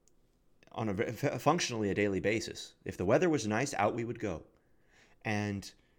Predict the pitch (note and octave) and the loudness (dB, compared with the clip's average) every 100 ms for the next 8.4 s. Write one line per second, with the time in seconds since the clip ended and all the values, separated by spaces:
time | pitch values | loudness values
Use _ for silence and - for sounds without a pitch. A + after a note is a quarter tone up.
0 | _ _ _ - F2+ F2 F#2+ F#2+ - A2+ | _ _ _ -8 -6 -4 -6 -6 -2 0
1 | B2 B2+ B2 - _ - B2 D3 A#2 - | 0 -2 -6 -14 _ 0 4 4 2 2
2 | C3 D3 A#2+ - - G2 A#2+ B2+ G2+ F2+ | 4 4 2 0 -2 -2 0 0 -2 -2
3 | F#2 F#2+ F#2 E2+ D#2+ - C#2+ F#2 - _ | -2 -2 -2 -2 -4 -4 -6 -8 -12 _
4 | _ _ _ - F2 D2+ F2+ A2+ - A#2 | _ _ _ -18 -16 -8 -4 -4 -2 0
5 | G#2+ G#2 G#2 A2 - F2+ D2+ D2+ F#2+ - | 0 0 -2 -4 -8 -8 -8 -12 -16 -20
6 | - - - - - - - - - - | -20 -20 -20 -20 -20 -20 -20 -20 -20 -18
7 | D#2 D#2 - - G#2+ G#2+ A2 G2 - - | -16 -16 -18 -6 -4 0 0 0 -2 -6
8 | F2 E2 - | -4 -4 -6